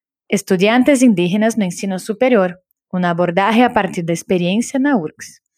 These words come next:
Organizadores, María Aparecida Bergamaschi,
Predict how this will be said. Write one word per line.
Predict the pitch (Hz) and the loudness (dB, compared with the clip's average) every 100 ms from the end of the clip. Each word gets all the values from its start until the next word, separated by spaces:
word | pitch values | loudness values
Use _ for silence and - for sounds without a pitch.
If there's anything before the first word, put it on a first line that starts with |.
| _ _ - | _ _ -2
Organizadores, | 247 226 185 160 - 220 196 175 170 165 - - _ | 0 2 0 -2 -2 2 2 2 0 -2 -10 -20 _
María | - 233 226 220 | -2 2 4 4
Aparecida | 196 175 170 - 196 | 2 0 -2 -2 -2
Bergamaschi, | 175 185 214 247 165 165 - 190 185 | 0 0 0 0 0 -4 -10 -12 -14